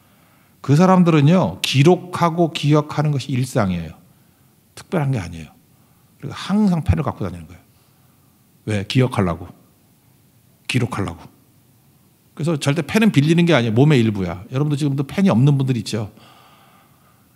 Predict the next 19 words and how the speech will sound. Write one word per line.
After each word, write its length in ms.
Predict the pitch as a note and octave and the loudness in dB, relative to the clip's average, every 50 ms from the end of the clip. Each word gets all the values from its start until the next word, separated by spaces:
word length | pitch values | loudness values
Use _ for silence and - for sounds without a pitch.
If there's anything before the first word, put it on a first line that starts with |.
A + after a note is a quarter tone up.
| _ _ _ _ _ _ _ _ - _ _ _ _ _ _ _ _ - | _ _ _ _ _ _ _ _ -20 _ _ _ _ _ _ _ _ -12
아, 100 | - G2 G2+ F#2+ F#2+ F#2 F2 | -8 -6 -6 -6 -6 -8 -8
한숨이 320 | - - A#2 G#2+ A#2 G#2+ G2+ | -8 -6 -4 0 0 2 2
나오네. 260 | F#2+ F2+ E2+ D#2+ F2 | 2 0 -2 -2 -4
그죠? 300 | F2+ F#2+ G2 A#2+ E3 D3 - - G#2 - - - - - - - - - - - - _ _ _ _ _ _ _ _ _ _ _ _ _ _ - | -6 -4 -2 -2 -2 -2 -2 -4 -6 -6 -8 -18 -20 -20 -20 -20 -20 -20 -20 -20 -20 _ _ _ _ _ _ _ _ _ _ _ _ _ _ -12
뭐 140 | A#2 G#2+ | -10 -2
녹음한다고 560 | G2+ A#2+ A#2+ C3 C3+ C3+ B2 A#2+ A#2 C#3 D#3+ C#3+ | 2 2 4 6 6 6 6 4 4 4 2 2
이렇게? 280 | - - - D#3 C#3 - - - | 0 0 -4 -6 -6 -6 -10 -14
예. 180 | C3 G2+ G#2+ A#2+ - _ _ _ _ _ _ _ _ _ _ _ - - - - _ _ _ _ _ - | -12 -10 -10 -12 -14 _ _ _ _ _ _ _ _ _ _ _ -20 -20 -20 -20 _ _ _ _ _ -2
녹음한 380 | A#2 B2+ D3+ F3+ E3+ D#3+ G3+ G3 | 0 2 4 4 4 4 6 6
걸 120 | G3 D#3 | 6 4
잊어버리죠. 580 | C3 B2 D3 B2+ A#2 G#2+ G#2 F#2+ A2 G#2+ F#2 - - - - _ _ _ _ _ _ _ _ _ _ _ _ | 6 4 4 4 4 2 2 2 0 -2 -2 -4 -10 -18 -20 _ _ _ _ _ _ _ _ _ _ _ _
뭘 160 | C3 A#2+ A2+ | -6 -2 2
녹음을 240 | A2+ B2+ C3+ D#3 D3 | 2 2 2 2 0
잔뜩 260 | - B2 A#2+ D#3+ D3 | 0 -2 -2 -2 0
해놨는데 340 | A#2+ E3+ D#3+ D3 C#3+ C#3+ A#2 | 2 2 4 4 4 4 2
어디 200 | G2+ A2+ B2+ B2 | 2 2 2 2
했는지 280 | A#2 C#3+ C3+ B2 B2 | 4 4 2 2 0
모르지. 420 | A2 G2 F#2+ F2+ F2+ F2+ F#2 F2+ F#2 - - _ _ _ _ _ _ _ _ _ _ _ _ _ _ _ _ _ _ _ _ _ _ _ _ _ _ | 0 -2 -4 -4 -4 -6 -8 -8 -10 -14 -20 _ _ _ _ _ _ _ _ _ _ _ _ _ _ _ _ _ _ _ _ _ _ _ _ _ _
기록. 380 | - - A#2 G#2 G2+ F2+ - | -10 -6 -4 -2 -2 -2 -4